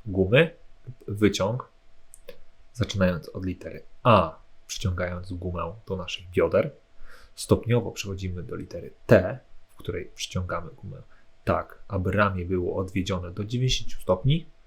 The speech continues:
Następnie wykonujemy Y, przyciągając gumę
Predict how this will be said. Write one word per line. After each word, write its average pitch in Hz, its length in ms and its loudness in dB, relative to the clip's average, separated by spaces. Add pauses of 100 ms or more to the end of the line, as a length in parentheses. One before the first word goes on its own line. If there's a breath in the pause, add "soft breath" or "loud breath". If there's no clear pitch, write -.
(540 soft breath)
Następnie 123 560 2
wykonujemy 95 580 -4 (100)
Y, 107 460 8 (120)
przyciągając 98 600 -2
gumę 92 320 -2